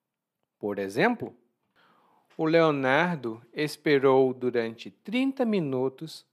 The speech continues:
na fila do caixa do supermercado. Quando chegou a vez dele, o empregado disse: "Olha, esse caixa não está mais funcionando."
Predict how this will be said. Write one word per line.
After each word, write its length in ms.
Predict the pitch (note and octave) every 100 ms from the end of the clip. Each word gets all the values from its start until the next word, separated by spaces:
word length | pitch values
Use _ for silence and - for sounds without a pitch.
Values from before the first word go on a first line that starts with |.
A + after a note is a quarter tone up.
| _ _
na 220 | A3 C4
fila 640 | C4 - - D3+ D3 C#3+ C#3+
do 140 | C#3+
caixa 680 | - - G#2+ G#2+ - - B2+ _ _ _
do 280 | A#2 A#2 A2+
supermercado. 1040 | - C3 A2 G2 G#2+ C#3+ - A2+ G2+ F2+ _ _ _ _ _ _ _ _ _ _ _ _ _
Quando 460 | E3 F3+ F3+ D#3+
chegou 440 | D3+ D3+ B2+ A#2+ A#2
a 80 |
vez 360 | A2+ B2 C#3+ D3
dele, 500 | B2 F3 A#3 C#3+ G2+ _ _ _ _ _
o 120 | D3 D3
empregado 640 | D3 D3 C#3 C3 B2+ B2+
disse: 640 | A#2+ A2 A2 G#2 - G2+ A2+ _ _ _ _ _ _ _ -
"Olha, 420 | C#3 D3+ D#3+ E3 _ _
esse 280 | A2 - -
caixa 440 | - B2+ C#3+ D#3
não 160 | C3+ B2+
está 260 | B2 A2
mais 240 | G2+ A2+ B2+
funcionando." 680 | D3 C#3 - G3 C#3 G2